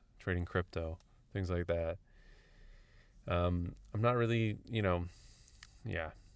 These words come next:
anyway. That's something I'm interested in. That's something I'm gonna do. And right now I'm just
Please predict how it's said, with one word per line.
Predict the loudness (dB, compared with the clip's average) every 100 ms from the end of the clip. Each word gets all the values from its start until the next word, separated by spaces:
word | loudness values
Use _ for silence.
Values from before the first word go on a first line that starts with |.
| -4
anyway. | -2 -2 -4 -8 -6 -6 -6 -10 -20 -20 -20 -20 -20 -20 -20 -18 -2
That's | 0 0
something | -2 0 0
I'm | 2
interested | 0 -2 -4 -4
in. | -2
That's | -2 -2
something | -2 0 0
I'm | 0
gonna | -2
do. | 0 2 0 -2 -12 -20 -20 -20 -20 -20 -20 -10
And | -2 2
right | 4
now | 6 6
I'm | 4
just | 2 -2